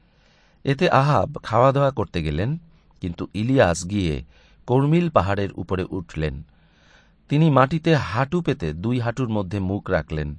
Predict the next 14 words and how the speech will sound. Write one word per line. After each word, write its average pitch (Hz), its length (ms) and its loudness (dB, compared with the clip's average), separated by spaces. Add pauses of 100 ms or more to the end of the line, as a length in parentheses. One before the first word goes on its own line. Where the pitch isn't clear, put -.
(640)
এর 131 140 0
মধ্যে 98 480 0 (500)
আকাশ 135 500 2
মেঘে 101 320 -2
কালো 90 300 0
হয়ে 87 220 -2
গেল, 76 260 -2 (500)
বাতাস 98 500 0
উঠল 87 440 -4 (440)
এবং 85 220 -2
ভীষণ 95 480 0
বৃষ্টি 87 540 -6
এসে 78 260 -6
গেল। 67 260 -4